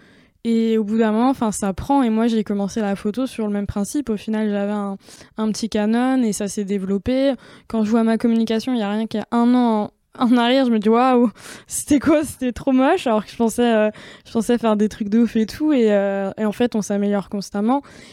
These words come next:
Et je pense qu'il faut surtout pas attendre que ça soit parfait. Il faut juste le faire parce que, bah, on sera jamais satisfait, il y a jamais de bon moment. On reporte, on reporte, on se dit, « Ok, bah, c'est pas le bon moment, mais il arrivera jamais, en fait. » C'est, il faut, je pense, faut juste le faire. Et puis,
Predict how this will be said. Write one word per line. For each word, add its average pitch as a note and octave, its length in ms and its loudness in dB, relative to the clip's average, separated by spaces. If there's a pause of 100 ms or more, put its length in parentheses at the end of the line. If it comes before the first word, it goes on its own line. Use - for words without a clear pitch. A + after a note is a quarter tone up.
(140)
Et A#3 160 0
je G#3 80 -8
pense B3+ 180 -4
qu'il A#3+ 140 -4
faut G#3+ 140 -2
surtout A#3+ 340 -8
pas A#3 180 2
attendre B3 300 0
que G#3+ 280 -2
ça G3+ 180 -4
soit G3+ 160 -4
parfait. F#3+ 320 -8 (480)
Il A3 100 -4
faut A3+ 240 0
juste A3 240 -4
le A#3 140 2
faire A#3+ 260 -2
parce G#3 220 -2
que, - 80 -6
bah, G3+ 160 -2
on G3 80 -6
sera - 180 -6
jamais G3+ 260 -2
satisfait, G3+ 520 -6
il - 20 -2
y G3+ 60 -2
a F#3+ 80 0
jamais G#3+ 280 -2
de G3+ 60 -6
bon G3+ 100 -4
moment. G3 300 -2 (440)
On G3+ 40 -4
reporte, A3 440 -2
on G3+ 60 -4
reporte, G#3+ 360 -4
on G3 60 -4
se F#3 40 -8
dit, « F#3 140 -8
Ok, A3 260 -6
bah, F3+ 380 -8 (480)
c'est - 200 -2
pas C#4 140 2
le C#4+ 80 4
bon C4 100 4
moment, C4 380 4
mais A3 440 0
il A3+ 140 -2
arrivera G#3 400 0
jamais, A3 320 2
en G#3+ 80 -2
fait. » F#3+ 220 -10
C'est, F#3+ 320 -12 (180)
il G3+ 80 -8
faut, - 160 -8
je G3+ 80 -8
pense, G#3+ 300 -12
faut A3 160 0
juste A#3 200 -2
le A3+ 120 2
faire. G#3+ 240 -2
Et A3 80 0
puis, G#3+ 220 -8